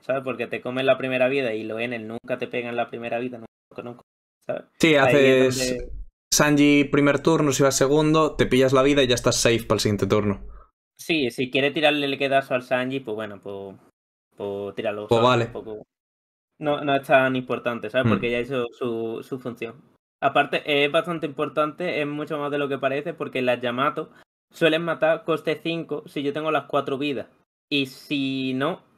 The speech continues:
Speaker 1: o sea, si, si no mata coste cinco, en plan, porque me he comido esta vida, eh, suele matar ya las Yamato coste cuatro. Entonces todos mis Queen y mis Kid están como a salvo, ¿sabes?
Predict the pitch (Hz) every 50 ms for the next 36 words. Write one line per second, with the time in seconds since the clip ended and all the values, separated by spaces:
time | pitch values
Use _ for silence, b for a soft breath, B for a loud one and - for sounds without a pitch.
0 | _ _ _ _ - 151 143 127 160 143 135 - 143 131 131 131 127 127 127 127
1 | 127 123 120 - - - - 147 139 139 147 156 160 165 170 - 170 160 151 -
2 | 151 143 - 156 156 165 - 190 - b b b b _ _ _ _ _ _ _
3 | _ _ - - 139 131 147 131 127 127 127 123 131 123 - 123 123 123 127 147
4 | 143 143 143 143 139 139 135 - 151 139 139 147 175 - b b b b b _
5 | _ _ _ _ _ _ _ _ _ 151 147 139 135 135 131 131 131 131 131 -
6 | 147 147 151 151 143 - 156 147 151 156 151 147 139 127 123 131 123 123 131 131
7 | 156 147 - 147 135 - 139 131 131 139 139 - _ - 131 127 127 143 127 123
8 | 127 123 135 139 143 139 135 143 - 151 147 143 139 139 135 135 135 135 127 127
9 | - - 143 139 139 131 135 139 131 127 135 127 120 117 117 117 - 131 123 110
10 | 107 107 - 127 - -